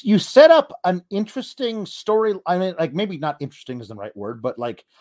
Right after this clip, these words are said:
a storyline between Cameron Grimes and Grayson Waller last week. That was a storyline. Cameron Grimes, like, what, uh, dating apps? What are those?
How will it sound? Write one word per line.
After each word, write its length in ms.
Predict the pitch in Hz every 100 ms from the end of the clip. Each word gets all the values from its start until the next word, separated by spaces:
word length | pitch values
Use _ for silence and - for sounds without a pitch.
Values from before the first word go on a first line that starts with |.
| _ _ 294
a 180 | 277
storyline 840 | - - - 233 180 139 117 67 - _ _ _ _ -
between 580 | 180 - 233 220 196 147
Cameron 460 | - 208 277 285 285
Grimes 540 | 208 196 190 190 180 -
and 160 | 165 135
Grayson 400 | 151 175 - 165
Waller 500 | 147 139 139 135 -
last 360 | 135 127 127 -
week. 220 | 104 - _ _
That 200 | 117 175
was 200 | 196 185 143
a 140 | 175 170
storyline. 680 | - 170 151 123 95 76 _ _ _ _
Cameron 420 | - 254 220 185
Grimes, 800 | 151 196 254 147 120 143 156 _ _ _ _ _ -
like, 300 | 160 156 _ _
what, 300 | 165 208 269 - _ _ 104 _ _
uh, 200 | 170 135 95 104
dating 340 | 254 320 220
apps? 420 | 208 277 285 - -
What 240 | - 349 359
are 120 | 370
those? 800 | 359 359 339 302 262 185 113